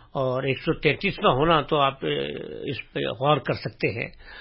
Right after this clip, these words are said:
तो ये दो हज़ार सोलह तक तो दिल्ली में ही होता था और इसकी एक परंपरा थी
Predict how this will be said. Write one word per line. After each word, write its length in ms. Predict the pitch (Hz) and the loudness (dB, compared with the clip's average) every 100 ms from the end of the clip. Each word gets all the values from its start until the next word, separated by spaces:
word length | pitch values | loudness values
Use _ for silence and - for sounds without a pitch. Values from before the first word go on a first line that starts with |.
| - - - | -18 -10 -4
तो 60 | |
ये 180 | 190 196 | 2 4
दो 280 | 160 208 185 | 10 10 10
हज़ार 200 | 180 190 | 6 4
सोलह 300 | - 175 175 | 6 6 6
तक 160 | 175 | 6
तो 180 | 180 185 | 2 2
दिल्ली 340 | 131 151 156 175 | 4 4 6 6
में 140 | 175 | 8
ही 60 | 151 | 6
होता 280 | 120 - | 4 -4
था 160 | 127 208 | -4 -2
और 180 | 202 160 | 0 0
इसकी 220 | 131 165 | -2 0
एक 100 | 160 | 0
परंपरा 520 | - 131 135 160 156 | 0 -2 -2 -2 -2
थी 260 | 123 139 | -4 -4